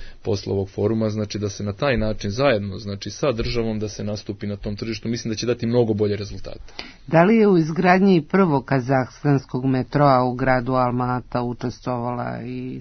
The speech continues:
Speaker 2: srpska firma?
Speaker 1: Da, Energoprojekt je radio dve metro stanice, Energoprojekt Niskogradnja
Speaker 2: Mhm.
Speaker 1: je radio dve metro stanice u Almati, ovaj, to je završeno pre sedam, osam godina, ako se ja ne varam,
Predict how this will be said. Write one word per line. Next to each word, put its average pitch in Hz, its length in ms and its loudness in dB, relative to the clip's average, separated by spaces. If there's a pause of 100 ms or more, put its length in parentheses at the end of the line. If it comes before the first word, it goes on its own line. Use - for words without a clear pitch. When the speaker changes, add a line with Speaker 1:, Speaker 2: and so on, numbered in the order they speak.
Speaker 2:
srpska 135 400 -12
firma? 131 560 -14
Speaker 1:
Da, 104 460 -2
Energoprojekt 101 680 -2
je 101 60 4
radio 101 280 0
dve 101 200 -4
metro 98 280 -6
stanice, 98 460 -6
Energoprojekt 95 480 -6
Niskogradnja 98 720 -4 (340)
Speaker 2:
Mhm. 113 200 -6
Speaker 1:
je 98 60 0
radio 95 260 -2
dve 95 180 -4
metro 95 280 -6
stanice 95 440 -8
u 92 80 -6
Almati, 92 600 -8 (440)
ovaj, 95 520 -6
to 98 160 -6
je 92 80 -2
završeno 95 680 -6 (280)
pre 98 280 -8 (340)
sedam, 95 380 -10
osam 98 260 -10
godina, 95 300 -6
ako - 160 -16
se - 120 -12
ja 95 80 -4
ne 95 140 -8
varam, 113 280 -6